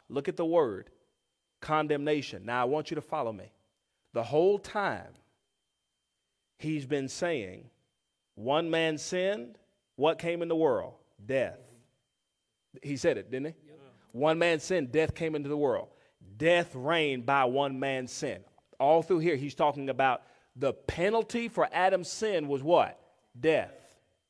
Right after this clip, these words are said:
Speaker 1: But then in verse sixteen, he switches out, or he uses a synonym. In place of death, guess what word he uses now? Condemnation.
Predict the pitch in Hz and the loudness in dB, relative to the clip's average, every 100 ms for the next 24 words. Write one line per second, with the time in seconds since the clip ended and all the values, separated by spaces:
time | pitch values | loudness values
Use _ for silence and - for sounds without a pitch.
0 | _ _ _ _ _ _ _ _ _ _ | _ _ _ _ _ _ _ _ _ _
1 | _ _ _ _ _ _ _ _ _ - | _ _ _ _ _ _ _ _ _ -2
2 | 147 139 175 180 156 175 151 - 247 - | 0 4 4 4 2 2 0 -2 -4 -6
3 | - 175 139 135 180 - _ - 156 139 | -6 -2 -2 -4 -10 -18 _ -6 -4 -4
4 | - - 220 - 220 170 143 139 151 156 | -6 -4 -4 -2 -4 0 2 2 2 0
5 | 143 147 165 160 147 131 127 110 - 202 | 0 -2 -4 -6 -6 -4 -6 -6 -8 -6
6 | 170 110 90 - _ _ _ _ _ _ | -6 -6 -10 -18 _ _ _ _ _ _
7 | _ _ _ _ _ _ _ - 165 143 | _ _ _ _ _ _ _ -2 -2 -2
8 | - 180 226 226 240 202 147 147 123 127 | -2 2 2 2 -2 -2 2 4 4 0
9 | - 117 156 170 170 151 156 165 151 165 | -6 -2 0 0 -2 -2 -2 -2 -2 -6
10 | 165 147 147 143 170 104 - _ _ _ | -6 -8 -8 -6 -6 -6 -10 _ _ _
11 | _ _ _ _ _ _ - 147 139 131 | _ _ _ _ _ _ -8 -4 -2 -2
12 | 139 165 - 87 | -2 -2 -4 -10